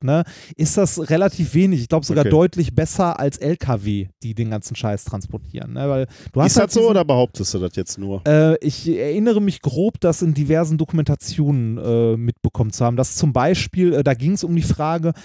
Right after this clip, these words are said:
Speaker 1: was umwelttechnisch schlimmer ist, irgendwie, äh, ein Apfel aus Neuseeland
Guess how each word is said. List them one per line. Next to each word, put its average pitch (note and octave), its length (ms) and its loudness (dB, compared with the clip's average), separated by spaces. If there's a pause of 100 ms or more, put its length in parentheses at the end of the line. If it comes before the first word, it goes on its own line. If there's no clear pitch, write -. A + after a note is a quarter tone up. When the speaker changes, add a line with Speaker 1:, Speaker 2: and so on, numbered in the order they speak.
(140)
Speaker 1:
was - 240 0
umwelttechnisch F3 720 0
schlimmer G3+ 400 2
ist, - 360 -4
irgendwie, D#3+ 600 0
äh, D#3+ 320 0
ein D#3 240 -6
Apfel F#3+ 480 0
aus D#3+ 300 0
Neuseeland F3 960 0